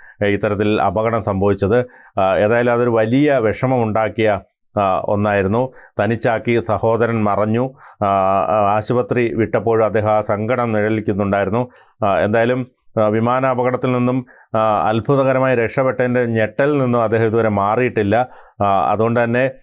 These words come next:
ആ, വിമാനത്തിൽ രക്ഷപ്പെട്ട്, ആ, പുറത്തേക്ക് വന്നെങ്കിൽ പോലും അദ്ദേഹത്തിന് ഇനി ഒരു കൗൺസിലിംഗ് ഒക്കെ നൽകേണ്ടതുണ്ട്. ആ, എങ്കിൽ മാത്രമേ അദ്ദേഹത്തിന് കൂടുതൽ, ആ, ഈ പറഞ്ഞതുപോലെ, ആ, കൂടുതൽ പഴയ ജീവിതത്തിലേക്ക് മടങ്ങി വരാൻ കഴിയൂ.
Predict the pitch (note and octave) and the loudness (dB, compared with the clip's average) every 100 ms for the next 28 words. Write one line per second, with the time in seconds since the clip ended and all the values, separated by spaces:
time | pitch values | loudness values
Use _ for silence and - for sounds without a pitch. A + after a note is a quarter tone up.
0 | - - A2 G#2 G2 G2 G#2+ A#2 B2 C3 | -20 -8 -2 0 2 2 0 0 0 -2
1 | B2 A2+ - B2+ A#2+ - C#3 A#2+ A#2 A2 | -2 -2 0 0 0 0 0 0 2 2
2 | G2+ F#2 E2 A2+ G#2+ A2+ G#2+ B2 B2+ A2+ | 2 0 -4 -10 -4 -4 -2 0 0 0
3 | A#2+ C3 C3+ A#2+ A#2+ A2 A#2+ A#2 A#2+ B2+ | 0 -2 0 0 0 2 0 0 -2 -2
4 | - - - A#2 A#2+ B2 A2+ B2 C3 D3+ | -4 -14 -6 -2 0 0 0 0 -2 -2
5 | D3+ C3 A#2 A2+ G#2+ G#2 A#2+ A2+ G#2+ G#2 | 0 -2 0 0 0 0 -2 0 0 0
6 | G#2 C3+ - - - G#2 G#2 A2 B2 B2+ | 0 -2 -6 -12 -4 0 0 0 0 0
7 | B2 A#2+ B2+ A#2+ A2+ A#2 A#2+ A#2+ A2 _ | -2 -2 0 0 2 0 0 -2 -4 _
8 | - A2 A#2 A#2+ B2 F#2+ - - - - | -8 -2 0 2 0 -2 -6 -20 -10 -2
9 | G#2 G2+ A2 A2+ G#2+ A#2 B2 G#2+ G#2 G#2+ | 2 2 2 0 0 0 0 0 2 2
10 | A#2+ F2+ G#2 G2+ G2 F#2+ G2 A2 A2+ A#2+ | 0 0 0 2 2 2 0 -2 0 0
11 | A#2+ G#2+ A2 C3 A#2+ A#2+ A#2 A#2 A2+ G#2+ | 0 0 0 0 2 0 0 0 0 0
12 | G#2+ A#2+ A#2 A2+ G#2+ G2+ G#2 A#2+ | 0 0 0 0 0 0 2 0